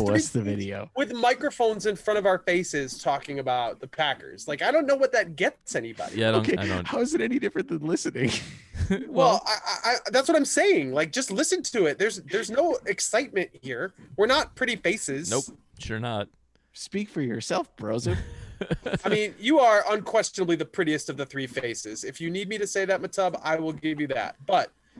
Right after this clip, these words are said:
Speaker 1: it's still, it still ain't worth a, you know, extra video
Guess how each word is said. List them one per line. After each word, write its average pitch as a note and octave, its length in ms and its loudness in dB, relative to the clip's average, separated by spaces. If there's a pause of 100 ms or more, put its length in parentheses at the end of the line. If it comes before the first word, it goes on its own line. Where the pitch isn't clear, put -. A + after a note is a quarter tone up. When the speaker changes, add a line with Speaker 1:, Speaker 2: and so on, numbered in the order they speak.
(380)
Speaker 1:
it's A3+ 160 -2
still, D4+ 400 4
it A3 100 -4
still F4 240 2
ain't C4+ 140 2
worth A#3+ 240 2
a, G#3 260 4 (140)
you A3+ 100 -4
know, D#3 140 0
extra D3+ 640 0 (240)
video C3+ 460 0